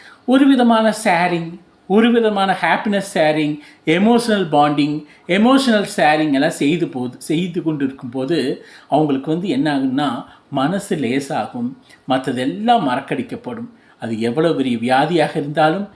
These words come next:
எவ்வளோ பெரிய பிரச்சனையாக இருந்தாலும். அப்ப புதிய புதிய மனிதர்களை சந்திப்பதுங்கிறது நம்ம வாழ்க்கைக்கு உரிய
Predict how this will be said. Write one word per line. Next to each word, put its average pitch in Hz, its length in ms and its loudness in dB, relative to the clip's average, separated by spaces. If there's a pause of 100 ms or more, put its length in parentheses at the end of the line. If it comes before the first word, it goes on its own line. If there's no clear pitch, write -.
(260)
எவ்வளோ 135 300 0
பெரிய 123 240 -2
பிரச்சனையாக 165 680 -4
இருந்தாலும். 110 440 -10 (340)
அப்ப 135 300 0 (240)
புதிய 294 420 4
புதிய 202 280 0
மனிதர்களை 185 640 2
சந்திப்பதுங்கிறது 160 1000 -2 (460)
நம்ம 123 300 -4
வாழ்க்கைக்கு 135 600 0
உரிய 120 240 -2